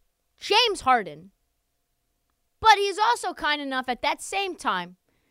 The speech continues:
to take on the worst contract in the entire N B A in Ben Simmons. So you give this team James Harden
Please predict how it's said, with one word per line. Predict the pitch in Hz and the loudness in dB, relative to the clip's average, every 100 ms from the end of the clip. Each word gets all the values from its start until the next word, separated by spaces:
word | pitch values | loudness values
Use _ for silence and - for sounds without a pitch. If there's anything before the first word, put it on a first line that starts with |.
| _ | _
to | - 269 | -16 -6
take | 339 302 | -4 -2
on | 285 277 269 | 0 0 0
the | 277 403 | -2 0
worst | 311 262 - | 0 -2 -4
contract | 240 208 220 202 208 | -6 -4 -4 -4 -6
in | 202 | -8
the | |
entire | 185 180 202 190 | -8 -6 -4 -2
N | 180 175 | -4 -8
B | 165 | -10
A | 160 151 - _ _ _ | -10 -12 -18 _ _ _
in | 190 180 | -10 -8
Ben | 160 147 | -10 -14
Simmons. | - 131 151 - _ _ _ | -16 -16 -18 -20 _ _ _
So | - 262 | -18 -10
you | 262 | -8
give | 196 220 320 349 311 | -4 0 0 -2 -12
this | 320 - | -12 -12
team | 330 285 262 240 _ - | -12 -10 -10 -12 _ -12
James | 208 277 269 | -8 -6 -4
Harden | 262 254 240 226 | -2 -2 -2 -6